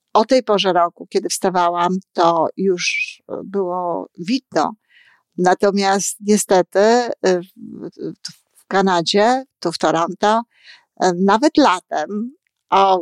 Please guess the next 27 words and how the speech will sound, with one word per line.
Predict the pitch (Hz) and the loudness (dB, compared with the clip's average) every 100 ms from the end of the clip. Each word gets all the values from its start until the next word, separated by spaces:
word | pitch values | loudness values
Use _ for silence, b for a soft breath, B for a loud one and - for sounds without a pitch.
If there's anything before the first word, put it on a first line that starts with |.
| - | 0
godzinie | 196 - 220 226 202 | -2 0 2 2 4
piątej, | 185 175 180 - 180 175 170 | 2 2 -2 0 2 2 -2
no, | - 180 175 175 - | -4 0 2 0 -4
nie | - 214 185 190 202 | -10 -4 0 4 4
jest | 175 151 - - | 4 2 -6 -6
jeszcze | 190 180 - - - - - - | 0 0 0 -6 -2 -2 -2 -10
tak | - 151 _ - | -6 -6 _ -8
zupełnie | 175 175 175 156 160 151 - - | -8 0 0 0 -6 -10 -12 -14
widno. | 175 185 196 - - _ B B B B - | -12 -12 -10 -10 -10 _ B B B B -8
Słońce | - 247 240 247 | 0 2 4 2
nigdy | 233 262 285 262 | 2 0 2 4
nie | 233 | 4
wstaje | 208 - 202 185 170 | 2 0 0 0 -4
tutaj | 165 - 165 151 | -10 -10 -6 -4
wcześniej | - 175 165 - 156 160 - - | -2 0 0 -2 -4 -8 -10 -10
niż | 170 165 175 - - | -6 -2 -2 -2 -2
po | 170 | -4
piątej. | 170 180 165 - - - B B B B - | 0 0 0 -2 -2 -2 B B B B -2
A | 175 175 165 175 214 | 2 2 2 -4 0
wiadomo, | 208 214 196 185 170 | 0 2 0 0 2
że | - 160 160 - | 2 2 0 -4
w | - | -14
Polsce | - 175 175 - 196 185 | 0 2 2 -2 -2 -2
<laughs> | - | -6
czwarta | - 220 190 - | 0 0 2 0
z | - | 0
groszami | 196 185 185 175 175 160 214 | -2 -2 2 0 0 -6 -8